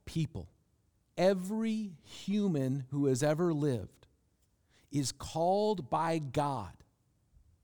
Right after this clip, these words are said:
to repent, turn away from their sins, and to follow Jesus.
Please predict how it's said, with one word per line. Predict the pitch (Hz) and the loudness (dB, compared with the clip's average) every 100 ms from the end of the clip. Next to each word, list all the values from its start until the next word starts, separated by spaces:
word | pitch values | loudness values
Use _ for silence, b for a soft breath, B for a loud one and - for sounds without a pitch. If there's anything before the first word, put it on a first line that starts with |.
| _ _ _ _ - | _ _ _ _ -10
to | 151 | -4
repent, | 135 127 - - 185 165 104 - - _ _ _ _ _ - | -2 -2 -6 -6 -2 -2 -2 -10 -16 _ _ _ _ _ -12
turn | - 196 | -2 0
away | 185 170 180 | 2 2 2
from | 190 156 | 2 0
their | 139 | 0
sins, | - 156 151 120 | -2 -2 0 0
and | - 131 | -2 -4
to | 123 | -4
follow | - 131 135 131 127 | -6 -4 -2 -2 -2
Jesus. | 113 120 107 98 - - | -2 -2 -4 -8 -12 -16